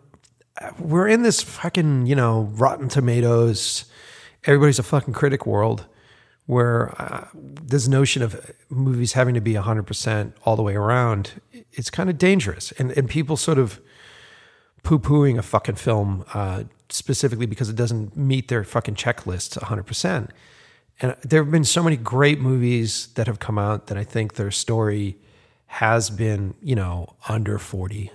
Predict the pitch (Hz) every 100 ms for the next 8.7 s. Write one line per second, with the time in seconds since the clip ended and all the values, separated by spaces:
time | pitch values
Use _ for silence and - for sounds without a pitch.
0 | - 123 135 139 127 156 160 139 147 131
1 | 113 110 117 113 107 - 110 104 101 98
2 | 110 104 104 98 104 98 98 98 98 101
3 | 95 92 - 101 - 95 90 85 82 -
4 | _ _ _ - _ _ - 87 87 85
5 | 80 - _ _ _ _ _ _ 117 131
6 | 143 135 139 156 151 139 127 147 147 143
7 | 135 - 131 131 135 127 127 107 107 120
8 | 131 139 123 117 113 117 117